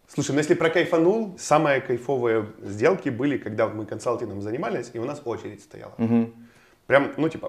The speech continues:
Speaker 1: очередь от того очередь. То есть по три-четыре компании вперёд готовы были внести аванс стопроцентный.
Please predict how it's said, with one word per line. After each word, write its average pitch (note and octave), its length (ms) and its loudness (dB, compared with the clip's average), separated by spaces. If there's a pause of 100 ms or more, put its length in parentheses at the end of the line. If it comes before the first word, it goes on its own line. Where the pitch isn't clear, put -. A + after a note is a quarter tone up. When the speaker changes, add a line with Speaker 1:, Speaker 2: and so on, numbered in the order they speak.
Speaker 1:
очередь E3 360 2
от A2+ 100 -4
того A2 160 0
очередь. - 400 -12
То - 80 -20
есть - 140 -20
по G#2+ 100 -8
три-четыре C#3 600 -4
компании - 580 -4
вперёд A#2+ 600 4 (640)
готовы C3 380 0
были A#2 240 2
внести B2 460 -2
аванс A2+ 400 2
стопроцентный. E3 840 -6